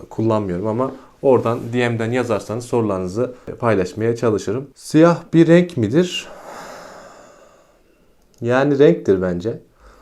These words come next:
Sonuçta siyah da bir renk. Mesela benim için renk demek dışarıda bir şey görünce bu bir, bir rengi varsa,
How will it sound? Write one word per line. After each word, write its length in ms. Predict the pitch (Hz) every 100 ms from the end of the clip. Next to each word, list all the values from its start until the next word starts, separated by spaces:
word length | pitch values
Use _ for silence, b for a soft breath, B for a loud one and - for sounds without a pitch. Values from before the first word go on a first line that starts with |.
| b
Sonuçta 360 | - 120 117 131
siyah 320 | 123 127 123
da 120 | 95
bir 60 | 92
renk. 180 | 90 113
Mesela 400 | 113 123 123 117
benim 180 | 127 127
için 260 | 127 127
renk 280 | 127 131 127
demek 360 | 117 139 147 - b b -
dışarıda 400 | 127 127 123 123
bir 60 |
şey 200 | 120 123
görünce 520 | 120 104 98 123 127
bu 240 | 117 117 117
bir, 180 | 113 -
bir 120 | 113
rengi 320 | 110 110 110
varsa, 440 | 107 90 - 135